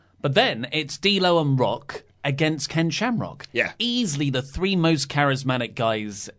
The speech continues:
Speaker 1: in this whole match. I know, obviously, Legion of Doom are very charismatic, but they kind of past it at this point, I would
Speaker 2: Yeah,
Speaker 1: argue,
Speaker 2: totally.
Speaker 1: unfortunately. So you've got all this, like, freshness of these three guys.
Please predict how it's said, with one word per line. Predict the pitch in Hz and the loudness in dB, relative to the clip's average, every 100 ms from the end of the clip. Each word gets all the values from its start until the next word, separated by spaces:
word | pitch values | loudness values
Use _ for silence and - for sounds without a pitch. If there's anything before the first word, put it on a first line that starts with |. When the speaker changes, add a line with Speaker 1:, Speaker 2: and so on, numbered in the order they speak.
| - | -6
Speaker 1:
in | 131 117 | -2 -2
this | 110 - | -4 -2
whole | 110 101 | -2 -2
match. | 101 85 - - - | -4 -6 -10 -16 0
I | 156 | 4
know, | 170 147 127 | 4 2 0
obviously, | 135 110 - 95 | -2 -2 -6 -10
Legion | 92 98 - | -10 -10 -10
of | 82 | -12
Doom | 80 92 85 | -10 -10 -8
are | |
very | 87 98 | -8 -10
charismatic, | 85 85 78 85 80 | -10 -12 -12 -14 -16
but | - 95 | -14 -12
they | |
kind | 98 123 113 98 | -6 -4 -4 -4
of | 82 - - _ _ _ _ _ - | -10 -16 -20 _ _ _ _ _ -14
past | - 98 85 - - | -8 -8 -8 -12 -16
it | |
at | - | -16
this | - - | -16 -16
point, | - - | -16 -12
I | |
would | 101 | -10
Speaker 2:
Yeah, | 71 | -8
Speaker 1:
argue, | 76 98 | -10 -10
Speaker 2:
totally. | 76 76 | -10 -8
Speaker 1:
unfortunately. | 85 73 - 60 - - - | -10 -12 -16 -18 -20 -20 -8
So | 135 | -4
you've | 123 | 0
got | 170 | 0
all | 185 | 2
this, | 139 - | 0 0
like, | 120 98 - - - | -2 -4 -10 -20 -20
freshness | - - 170 160 135 107 - | -6 2 4 4 0 -2 -4
of | 107 | -2
these | 143 135 | -2 -2
three | - 120 | -4 -4
guys. | 113 120 92 | 0 0 -2